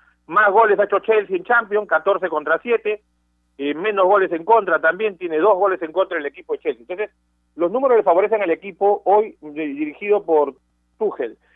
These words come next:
Pero lo veo mejor al Atlético en cuanto a lo que ha hecho en su campaña de liga, ¿no? Lo de Chelsea ha sido un fracaso en la liga inglesa, en la Premier, más allá de que han cambiado de entrenador y de que Tuchel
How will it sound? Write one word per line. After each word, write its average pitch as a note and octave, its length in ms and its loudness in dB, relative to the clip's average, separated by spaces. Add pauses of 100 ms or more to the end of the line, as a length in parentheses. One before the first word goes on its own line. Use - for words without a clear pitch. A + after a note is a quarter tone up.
(260)
Pero F3+ 160 4
lo F#3+ 140 6
veo B3+ 180 6
mejor A#3+ 300 2
al A#3 120 4
Atlético A#3 440 0
en G3+ 80 -2
cuanto E3 320 4
a - 20 8
lo D3+ 140 2
que E3+ 80 -4
ha E3 80 2
hecho G3 240 -2
en F#3+ 140 -8
su D3 180 -14
campaña F3 460 0
de C#3+ 80 -2
liga, C3+ 300 -2
¿no? C3 120 -20 (280)
Lo C3+ 100 -2
de C#3 100 2
Chelsea F#3 260 -2
ha F3+ 40 -6
sido F#3+ 120 -4
un F#3 60 -4
fracaso G3+ 500 2
en F#3+ 60 -2
la E3+ 100 0
liga D#3+ 640 4
inglesa, G#3 520 0
en F#3 80 -2
la C#3+ 100 0
Premier, A#3+ 460 -4 (720)
más D#3+ 120 2
allá F3 200 2
de E3 80 0
que F3 60 -2
han E3+ 100 -4
cambiado E3 260 2
de D#3+ 60 2
entrenador E3+ 580 2 (320)
y C#3+ 120 -8
de C#3 100 -4
que D3 220 0
Tuchel G#3+ 520 0